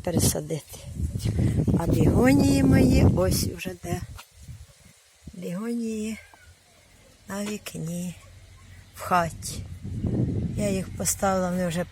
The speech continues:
припсувалися трохи. Поставила їх у хату. А тепер, напевно, треба буде вже обрізати. Ще жалко, такі гарні квітки. То мені жалко було ще їх обрізати.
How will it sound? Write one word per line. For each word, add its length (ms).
припсувалися 1300
трохи. 380
Поставила 520
їх 320
у 40
хату. 440
А 120
тепер, 280
напевно, 560
треба 380
буде 240
вже 200
обрізати. 840
Ще 180
жалко, 380
такі 280
гарні 380
квітки. 360
То 80
мені 160
жалко 340
було 180
ще 220
їх 240
обрізати. 680